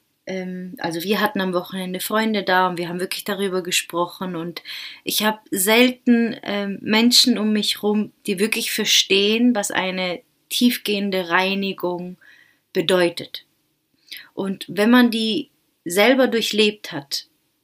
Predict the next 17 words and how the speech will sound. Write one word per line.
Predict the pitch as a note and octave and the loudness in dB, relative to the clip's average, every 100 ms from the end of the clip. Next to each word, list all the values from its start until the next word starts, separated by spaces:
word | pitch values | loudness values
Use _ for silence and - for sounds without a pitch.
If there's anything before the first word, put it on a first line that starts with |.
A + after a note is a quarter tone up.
| _ _ _ _ _ _ | _ _ _ _ _ _
dann | - F#3+ F3+ | -6 -4 2
weiß | F#3 G#3 - | 2 4 0
man, | G#3 F#3 | -4 -4
was | F3+ - | -6 -6
ich | F#3+ - | -8 -8
meine | F#3 F#3 F#3+ G3 F3+ D#3 D3+ F3 | -2 2 4 2 0 -4 -6 -10
mit | E3+ E3 | -12 -10
diesem | F3+ E3 E3+ E3 D#3+ - - | -8 -8 -8 -10 -12 -20 -20
Gefühl | - F3+ - - - G3 G3 G#3 | -10 -6 -4 -4 -4 -2 -2 -4
von | - - F3 F3 E3+ F3 - _ _ _ _ _ _ _ _ _ _ _ _ _ _ _ _ _ - | -6 -4 -2 -2 -4 -8 -12 _ _ _ _ _ _ _ _ _ _ _ _ _ _ _ _ _ -4
pure | C4+ D4 C4+ B3+ B3 - | 8 8 8 4 2 -2
Freude, | - - G#3+ G#3+ F#3+ | -10 0 0 2 -2
pures | F#3 - C#4 D4 C#4 B3+ - | -6 6 8 8 6 0 -2
Glück, | G#3+ E3+ - - _ | -2 -2 -4 -14 _
pure | - C4 C#4 B3+ A#3+ | 2 8 8 8 4
Reinheit. | G3 F#3+ F3+ D3+ E3 - - - - _ - - - - | 2 0 -2 -6 -10 -12 -14 -16 -16 _ -18 -16 -16 -10
Und | G3+ G#3+ G#3+ | -2 0 -2